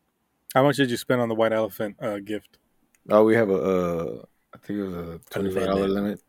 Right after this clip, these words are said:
Speaker 1: A
Speaker 2: Twenty-five,
Speaker 1: twenty-five?
Speaker 2: thirty?
Speaker 1: Man, that's a, that's some bullshit.
Speaker 2: I mean, some people don't have the bread, and, you know, my siblings are younger, so, you know, they don't really have all that kind of bread sometimes. But also just, but you know what? I did,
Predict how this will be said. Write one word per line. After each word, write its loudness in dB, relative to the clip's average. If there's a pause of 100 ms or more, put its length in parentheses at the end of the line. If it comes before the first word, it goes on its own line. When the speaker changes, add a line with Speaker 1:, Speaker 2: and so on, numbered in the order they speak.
Speaker 1:
A -6
Speaker 2:
Twenty-five, 2
Speaker 1:
twenty-five? 4
Speaker 2:
thirty? 2
Speaker 1:
Man, 2
that's -4
a, -4 (680)
that's 0
some -10
bullshit. -6 (580)
Speaker 2:
I 0
mean, 4
some 4
people 2
don't 4
have 4
the 2
bread, 2
and, -4
you -6
know, -6
my 2
siblings 4
are 2
younger, 0
so, -12
you -8
know, -8
they -8
don't -6
really -6
have -8
all -12
that -14
kind -14
of -12
bread -10
sometimes. -14 (840)
But -2
also 2
just, -6 (180)
but 4
you 8
know 8
what? 8
I 6
did, 4